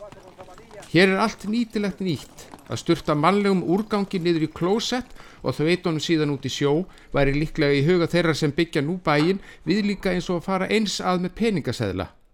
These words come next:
Margir erlendir ferðamenn sem hingað komu á síðari hluta nítjándu aldar staðnæmdust einmitt við þefinn í loftinu. „Þar hefur alls konar rusli, úldnum fiski, úrgangi og ösku verið fleygt út á víðavang,“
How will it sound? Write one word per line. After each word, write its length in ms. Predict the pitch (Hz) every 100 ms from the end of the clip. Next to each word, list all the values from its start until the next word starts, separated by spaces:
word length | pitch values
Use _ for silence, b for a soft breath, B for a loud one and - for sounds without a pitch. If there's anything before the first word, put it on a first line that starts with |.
| _ _ _ - _ _ -
Margir 400 | 127 147 165 156
erlendir 400 | 165 196 190 156
ferðamenn 480 | - 214 196 156 143
sem 160 | 160 147
hingað 320 | 180 160 -
komu 240 | 175 151
á 40 | 147
síðari 320 | 180 165 147
hluta 160 | 160 156
nítjándu 400 | 185 185 165 147
aldar 320 | 123 135 180 B B
staðnæmdust 720 | - - 214 220 196 185 160 -
einmitt 400 | 196 214 180 -
við 220 | 170 -
þefinn 320 | 220 185 151
í 40 | 156
loftinu. 440 | 160 - 92 85 - - b b b b b b -
„Þar 160 | 160
hefur 240 | 180 196 190
alls 280 | 233 254 -
konar 240 | 233 185
rusli, 640 | 147 233 - - 220 233 - -
úldnum 400 | - 247 254 180 151
fiski, 680 | - 254 - - 226 220 -
úrgangi 640 | 196 240 226 220 214 214 202
og 220 | 165 165
ösku 400 | 226 - - 160
verið 240 | 147 151 139
fleygt 400 | 202 208 - -
út 160 | 160
á 80 | 151
víðavang,“ 560 | 175 147 117 104 -